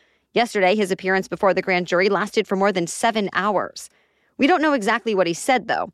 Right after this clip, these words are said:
because federal law says grand jury testimony should be kept secret. But in Pence's memoir that came out last year,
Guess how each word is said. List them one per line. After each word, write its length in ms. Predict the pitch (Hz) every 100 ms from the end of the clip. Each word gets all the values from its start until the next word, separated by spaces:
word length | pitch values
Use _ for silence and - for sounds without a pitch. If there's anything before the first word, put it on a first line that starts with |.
| _
because 280 | 196 220 -
federal 320 | 247 302 330
law 220 | 202 160
says 260 | 143 190 165
grand 240 | 226 233
jury 200 | 214 202
testimony 520 | 196 185 - 247 277 -
should 180 | 240
be 120 | 214 214
kept 360 | 214 190 -
secret. 540 | - 320 294 165 - - _ _ _ _ _
But 160 | 269 262
in 140 | 262
Pence's 340 | 269 277 311 233
memoir 480 | 202 233 247 269
that 140 | 226 180
came 160 | 226
out 120 | 220 208
last 280 | 202 -
year, 260 | 208 226